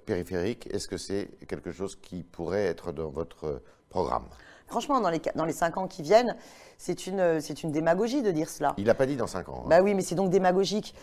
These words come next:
Speaker 2: Il faut d'abord se dire comment est-ce qu'on repense la métropole et qu'on arrête d'avoir cette vision de la métropole,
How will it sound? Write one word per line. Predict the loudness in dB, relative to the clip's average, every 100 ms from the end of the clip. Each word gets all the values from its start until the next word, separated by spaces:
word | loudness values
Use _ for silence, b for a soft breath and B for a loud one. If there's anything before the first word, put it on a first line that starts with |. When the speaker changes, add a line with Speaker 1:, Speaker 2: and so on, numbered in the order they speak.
| B
Speaker 2:
Il | -4
faut | 2 8
d'abord | 8 8
se | 2 0
dire | 2 0 4
comment | 4 6 2 0
est-ce | -2
qu'on | -2
repense | 6 6 6 2 2 0
la | 0
métropole | 0 -2 2 4 4 0 -16 _ B B -14 B
et | 0
qu'on | 6 6
arrête | 8 8
d'avoir | 6 6
cette | 4 2
vision | -2 0 2 2
de | 2
la | 2
métropole, | 0 -2 2 4 4